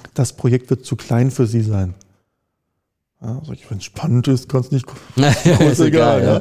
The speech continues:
Speaker 2: ja, ja.
Speaker 1: Also man braucht da auch Herausforderungen, das liebe ich schon sehr.
Speaker 2: Nervt's dich, wenn du sieben Tage in der Woche einen Anzug anziehen musst mit Krawatte?
Speaker 1: Muss ich gar nicht.
Speaker 2: Wie jetzt?
Speaker 1: Ja,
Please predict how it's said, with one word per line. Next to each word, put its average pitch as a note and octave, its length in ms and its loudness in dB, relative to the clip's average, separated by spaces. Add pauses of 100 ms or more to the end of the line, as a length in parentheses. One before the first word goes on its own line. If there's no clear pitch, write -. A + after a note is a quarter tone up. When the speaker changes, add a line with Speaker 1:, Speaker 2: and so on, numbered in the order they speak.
(120)
Speaker 2:
ja, A2 120 0
ja. D3 60 -4
Speaker 1:
Also C#3 180 2 (260)
man G#2 140 -2
braucht - 220 -4
da A2+ 40 0
auch F#2 140 -8
Herausforderungen, - 800 -14
das - 340 -20
liebe - 220 -12
ich - 60 -14
schon - 160 -14
sehr. - 160 -12 (1160)
Speaker 2:
Nervt's - 480 -4
dich, B2+ 300 -4
wenn G2+ 160 -2
du F#2+ 240 -4 (180)
sieben G#2 320 -4
Tage G2+ 280 -6
in F#2+ 40 -4
der F#2+ 120 -2
Woche G2 140 -6
einen F#2+ 100 -4
Anzug F2+ 340 -8
anziehen G2+ 320 -8
musst G2+ 160 -10
mit F#2+ 160 -12
Krawatte? - 500 -10 (420)
Speaker 1:
Muss F3+ 160 -4
ich - 140 -6
gar A#2 200 -6
nicht. A2+ 240 -14 (2250)
Speaker 2:
Wie C#2 260 -6
jetzt? - 300 -14 (240)
Speaker 1:
Ja, B2+ 320 -2